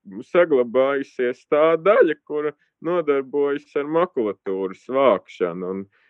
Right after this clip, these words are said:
šajās makulatūras vākšanas kampaņās ir simtiem tūkstošiem tonu grāmatu nodotas, jo tur bija tas, ka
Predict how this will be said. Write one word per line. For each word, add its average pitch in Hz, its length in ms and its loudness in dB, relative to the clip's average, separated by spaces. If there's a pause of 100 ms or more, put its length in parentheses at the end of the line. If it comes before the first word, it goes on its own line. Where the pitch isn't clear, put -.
(120)
šajās 117 480 0
makulatūras 117 1000 2 (120)
vākšanas 123 840 2
kampaņās 147 840 0
ir 139 200 -2 (300)
simtiem 135 680 2
tūkstošiem 127 880 2
tonu 160 440 4
grāmatu 508 680 2
nodotas, 147 840 2 (840)
jo 117 260 6 (120)
tur 131 320 0
bija 123 440 4
tas, 127 300 0
ka 107 180 0